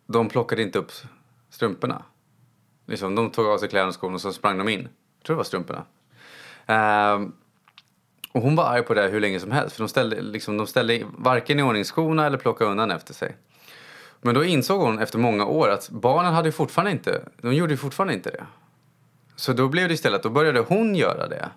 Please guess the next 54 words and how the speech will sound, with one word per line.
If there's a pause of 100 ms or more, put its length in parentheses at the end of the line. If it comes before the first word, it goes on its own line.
(460)
Och
då
kom, (200)
nu
säger
jag
inte
att
det
måste
vara
så
i
andra
fall
heller,
men
då
kom
inspirationen
hos, (320)
hos
barnen,
att,
ja,
att
de
ville
göra
det
också. (800)
Men
hon
insåg
att
det
var
ju
hon
som
ville
ha
rent (120)
i, (720)
alltså
på
den
här
ytan. (440)
Barnen
sket
ju
i
det.